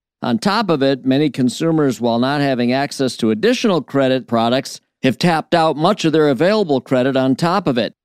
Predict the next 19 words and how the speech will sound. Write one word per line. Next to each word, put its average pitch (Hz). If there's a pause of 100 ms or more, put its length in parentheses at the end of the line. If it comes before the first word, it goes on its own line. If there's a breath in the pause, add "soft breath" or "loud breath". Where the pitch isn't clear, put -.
(140)
Now, 135
this 226
new 220
data 165
just 147
out 160
as 127
part 147
of 127
the 117
credit 151
accessibility 143
survey 123
from 127
the 127
online 151
media 156
platform 117
Payments. 143